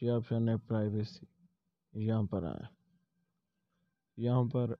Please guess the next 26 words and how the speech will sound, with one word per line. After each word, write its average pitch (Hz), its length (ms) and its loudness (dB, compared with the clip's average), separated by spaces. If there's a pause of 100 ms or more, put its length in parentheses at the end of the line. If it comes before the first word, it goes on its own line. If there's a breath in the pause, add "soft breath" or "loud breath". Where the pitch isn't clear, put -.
(120)
आपको 117 540 -2
बहुत 113 300 -2
सारे 117 260 0
option 110 260 -4
मिल 110 280 0
रहे 104 220 -2
हैं, 104 180 -4 (520)
लेकिन 117 280 -2
आपने 113 280 0
सिर्फ 110 400 0 (720)
profile 113 500 0
photo - 560 -10
पर - 200 -6
क्लिक - 460 -10
करना 73 300 -6
है। - 240 -14 (600)
यहाँ 117 200 0
पर 120 180 -2
आने 117 300 0
के 110 180 -2
बाद 107 260 0 (520)
आपको 117 380 0
option 113 260 -2
आएगा 110 520 0
everyone, 117 560 0 (180)
my 110 200 -2